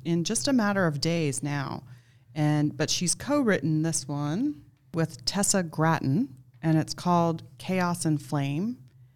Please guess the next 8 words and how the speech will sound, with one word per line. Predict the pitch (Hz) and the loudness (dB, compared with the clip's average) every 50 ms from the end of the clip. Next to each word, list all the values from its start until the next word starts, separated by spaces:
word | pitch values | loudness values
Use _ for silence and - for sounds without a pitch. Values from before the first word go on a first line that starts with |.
| _ _ _ _ - - - | _ _ _ _ -20 -8 -2
And | 165 170 175 175 175 175 170 175 170 170 165 170 170 - - - - - - _ _ _ - | 2 2 4 4 4 4 4 4 4 4 4 2 0 -2 -6 -12 -18 -20 -20 _ _ _ -2
it | 240 247 | 0 2
also | 240 240 262 254 - 262 226 208 | 4 4 4 4 4 4 4 4
appears | 190 - - - 196 190 175 - | 2 0 0 0 0 0 0 0
to | - 180 | 0 0
be | 160 165 165 160 160 156 160 - | 2 4 4 4 4 2 0 -2
a | - - | -4 -6
fantasy. | - - 175 165 160 160 - - - - - 220 220 220 220 226 226 | -2 0 2 2 2 2 0 -4 -4 -4 -2 0 0 0 0 -2 -2